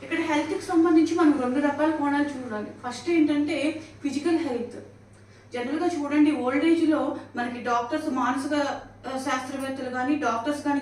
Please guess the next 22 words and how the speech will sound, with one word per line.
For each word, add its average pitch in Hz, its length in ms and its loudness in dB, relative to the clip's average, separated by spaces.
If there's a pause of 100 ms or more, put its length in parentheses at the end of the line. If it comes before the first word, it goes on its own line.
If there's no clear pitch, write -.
చెప్తున్నది 254 420 -6
ఏంటంటే 254 420 -6 (580)
జనరల్గా 302 460 2
చాలామంది 302 760 6
ఏంటంటే 262 520 -4
ఓల్డ్ 277 200 0
ఏజ్కి 302 200 0
వచ్చేసరికి 277 420 -6
అల్జీమర్స్తో 311 680 6
బాధపడుతు-, 233 800 -6
అంటే 262 440 -6 (240)
అల్జీమర్స్తో 302 580 4
బాధపడే 277 640 -2
వాళ్ళ 269 180 -2
సంఖ్య 262 400 0
అనేది 277 440 0 (360)
రోజు 269 360 2
రోజుకి 330 240 2
పెరుగుతోంది. 247 680 -6 (800)
అంటే 240 140 -6
మతిమరుపు 254 580 -4
రావటం 233 380 -4